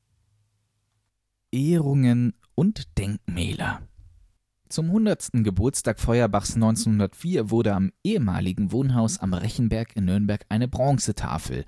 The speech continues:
des Kunstbildhauers Fritz Sado angebracht. Das Haus wurde jedoch neunzehnhundertsechzehn abgerissen. Ähm,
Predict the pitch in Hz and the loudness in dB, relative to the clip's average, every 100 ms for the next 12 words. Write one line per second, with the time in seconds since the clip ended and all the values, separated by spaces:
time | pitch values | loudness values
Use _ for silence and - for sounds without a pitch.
0 | - - - 73 - 113 110 - 92 - | -14 -20 -12 -10 -4 -4 -4 -4 -6 -4
1 | 87 87 - 110 - - 101 98 - 95 | -4 -4 -4 -6 -4 -4 -2 -4 -2 -2
2 | 95 - - - - - _ - - - | -2 -4 -8 -10 -12 -16 _ -20 -20 -8
3 | 113 - 127 - 92 85 87 - - 113 | -6 -2 -4 -4 -4 -4 -4 -4 -6 -4
4 | 110 - 101 - 127 - - - 123 - | -4 -4 -6 -6 -10 -10 -8 -8 -10 -12
5 | - 71 - - - - | -10 -10 -12 -12 -6 -6